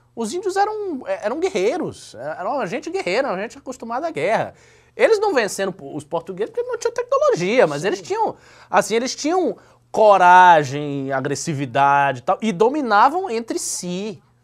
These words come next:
Speaker 1: Você tinha ali uma economia de dominância de várias tribos muito dura, muito forte.
Speaker 2: Se eu não me engano, Ricardo, aí tem que pegar quem estuda a pré-história brasileira ali e tal.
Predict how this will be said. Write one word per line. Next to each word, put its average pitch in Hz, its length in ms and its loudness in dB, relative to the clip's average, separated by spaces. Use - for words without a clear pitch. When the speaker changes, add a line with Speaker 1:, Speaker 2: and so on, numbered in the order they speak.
Speaker 1:
Você 135 140 -8
tinha 165 220 -8
ali 165 160 -2
uma 302 220 -4
economia 202 600 -4
de 180 120 -8
dominância 160 1120 -6
de 123 120 -12
várias 143 500 2
tribos 208 480 -10
muito 220 560 -10
dura, 240 360 -2
muito 180 240 -10
forte. - 580 -14
Speaker 2:
Se - 100 -8
eu 339 60 -6
não 359 100 -12
me 208 80 -12
engano, 175 180 -10
Ricardo, 143 380 -16
aí 185 120 -10
tem 226 120 -20
que 202 80 -20
pegar 156 220 -14
quem 156 140 -20
estuda 127 640 -14
a 104 100 -20
pré-história 131 680 -16
brasileira 101 520 -16
ali 104 160 -18
e 117 40 -16
tal. 123 240 -18